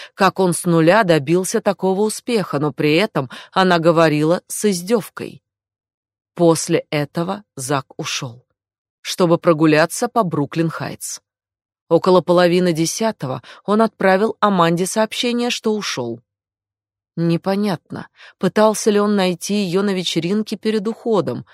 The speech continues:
но у меня сложилось впечатление, что не пытался. Зак пробыл на вечеринке всего полчаса. Спустя примерно два часа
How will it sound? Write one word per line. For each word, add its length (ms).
но 120
у 20
меня 260
сложилось 600
впечатление, 800
что 220
не 120
пытался. 720
Зак 480
пробыл 420
на 80
вечеринке 720
всего 440
полчаса. 800
Спустя 640
примерно 560
два 220
часа 480